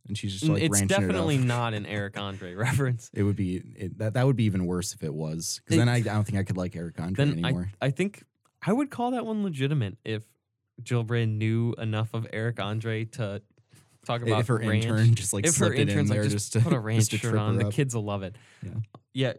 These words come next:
Speaker 2: memeability in politics is something I think is underrated because I think a lot of the people who are political commentators and who are in the limelight don't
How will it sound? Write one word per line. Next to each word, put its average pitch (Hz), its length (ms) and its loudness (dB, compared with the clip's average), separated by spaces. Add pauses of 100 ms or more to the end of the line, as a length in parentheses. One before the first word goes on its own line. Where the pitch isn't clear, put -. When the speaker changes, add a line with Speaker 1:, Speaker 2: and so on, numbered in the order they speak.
(120)
Speaker 2:
memeability 156 540 2
in 113 80 -2
politics 104 420 -4
is 101 80 -10
something 95 240 -8
I 92 60 -8
think 95 160 -8
is 95 160 -8
underrated 101 560 -6
because 104 240 -10
I 98 80 -4
think 117 160 -4
a 107 60 0
lot 101 280 -2
of 101 120 -4
the 104 80 -6
people 107 580 -8 (560)
who 123 120 -4
are 107 120 0
political 107 440 -4
commentators 117 720 0
and 98 160 -6
who 98 200 -4 (100)
are 95 380 -2
in 101 200 -2
the 98 100 -4
limelight 95 480 -4 (180)
don't 113 240 0